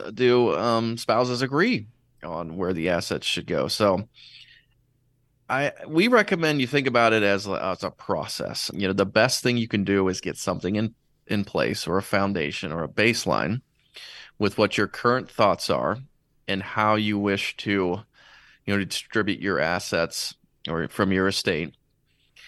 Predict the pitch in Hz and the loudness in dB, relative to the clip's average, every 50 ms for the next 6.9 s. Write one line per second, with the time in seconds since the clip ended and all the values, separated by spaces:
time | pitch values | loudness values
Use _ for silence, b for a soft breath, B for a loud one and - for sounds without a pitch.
0 | b b b b b b - 107 107 - 113 107 104 - - 104 110 123 123 92 | b b b b b b -4 -2 -2 0 2 0 0 2 2 4 4 4 4 4
1 | 120 123 123 120 120 120 120 117 117 - 127 120 117 117 117 117 117 117 117 117 | 2 2 2 4 2 2 0 -2 0 2 2 2 4 2 2 0 0 0 0 0
2 | 117 117 117 113 - - 127 120 120 123 117 - - 117 113 113 113 123 - - | 0 0 -2 -4 -4 -2 0 0 0 0 -2 -2 0 2 4 4 2 0 -2 -6
3 | 101 107 101 98 - 120 113 113 120 117 104 110 107 107 107 107 - - 95 101 | -8 -8 -8 -6 -6 -6 -6 -4 -4 -4 0 0 0 0 0 -2 -4 -4 -2 0
4 | 104 110 117 117 110 110 110 101 101 - - 107 104 98 101 104 101 - - 113 | 2 2 2 0 0 -2 -2 -2 -2 -4 -4 -4 -4 -2 -4 -6 -6 -6 -4 -2
5 | 101 101 107 104 - - - - _ - 104 101 101 104 101 101 104 113 101 101 | -2 -2 -2 -4 -8 -12 -14 -16 _ -10 -6 -6 -4 -4 -4 -2 0 2 2 2
6 | 104 110 120 127 104 101 101 92 95 98 101 107 104 - - - - | 2 2 2 0 0 0 0 0 2 2 2 0 0 -4 -8 -8 -10